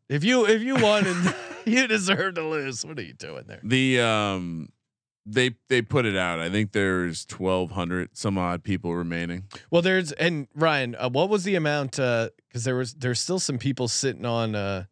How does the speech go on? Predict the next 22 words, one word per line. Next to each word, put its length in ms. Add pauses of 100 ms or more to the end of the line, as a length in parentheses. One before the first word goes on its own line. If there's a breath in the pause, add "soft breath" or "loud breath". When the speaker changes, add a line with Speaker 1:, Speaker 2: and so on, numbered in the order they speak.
(280)
Speaker 2:
No 220
pick? 380 (480)
Speaker 1:
No, 320
uh, 320 (320)
Speaker 2:
Oh, 100
Speaker 1:
some 120
people 140
Speaker 2:
there 80
Speaker 1:
have 100
Speaker 2:
forty, 160 (100)
Speaker 1:
forty-niners. 340
Speaker 2:
forty-five, 840 (140)
um, 680 (560)
forty-seven 580
people 260
have 160
the 80
forty-niners. 400 (160)
Speaker 1:
Okay. 520 (480)
Speaker 2:
Let's 220
go 180
Vikings. 720